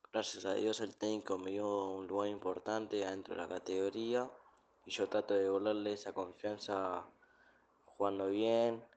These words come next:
y haciendo lo que él me pida. La verdad que el, el, la categoría se preparó de la mejor manera,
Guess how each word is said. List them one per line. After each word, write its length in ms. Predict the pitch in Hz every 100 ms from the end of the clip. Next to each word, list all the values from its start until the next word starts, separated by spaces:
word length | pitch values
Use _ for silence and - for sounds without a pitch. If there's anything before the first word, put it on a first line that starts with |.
| _ _ -
y 40 |
haciendo 380 | 95 98 104 104
lo 160 | 95
que 80 | 92
él 100 | 92
me 140 | 95 90
pida. 360 | 85 82 - - _ _ _ _ _ _ _
La 120 | 104 107
verdad 260 | 117 131
que 260 | - 110 104
el, 360 | 98 95 95 - _ _ -
el, 500 | 95 92 90 87 90
la 120 | 92
categoría 480 | 92 95 101 110 104
se 120 | 98
preparó 680 | - 92 95 98 104 104 98
de 100 | 92
la 100 | 95
mejor 280 | 95 107
manera, 680 | 101 98 107 113 120 120 117